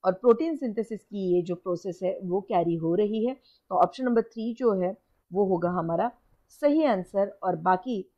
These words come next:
Golgi apparatus and protein synthesis, तो Golgi apparatus ये protein synthesis नहीं करता, तो ये गलत हो गया। Golgi apparatus and for-, formation of glycolipids, तो ये भी गलत है क्योंकि ये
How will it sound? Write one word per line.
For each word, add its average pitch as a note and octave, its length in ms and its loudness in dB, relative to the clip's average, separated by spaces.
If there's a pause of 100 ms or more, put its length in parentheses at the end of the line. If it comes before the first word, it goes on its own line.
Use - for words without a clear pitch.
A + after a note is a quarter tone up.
(160)
Golgi G3 340 4
apparatus C4+ 500 2
and C4+ 140 -2
protein A3+ 420 0
synthesis, A3 420 -8 (720)
तो A#3 320 6 (200)
Golgi G3 300 6
apparatus G3+ 540 2
ये G3+ 80 0
protein F3+ 360 -2
synthesis F3 520 -8
नहीं F#3 280 -2
करता, A#3 280 -4
तो A3 100 -6
ये F3 160 0
गलत E3+ 300 0
हो A#3 60 2
गया। A#3+ 180 2
Golgi F#3 340 2
apparatus A#3 420 0
and B3+ 160 -4
for-, G3 300 0
formation G#3 520 -2
of A3+ 100 0 (440)
glycolipids, B3 760 4
तो G3+ 60 -8
ये F3 200 2
भी F3+ 120 2
गलत G3+ 300 2
है B3+ 80 -4
क्योंकि G#3+ 280 -10
ये A#3+ 300 0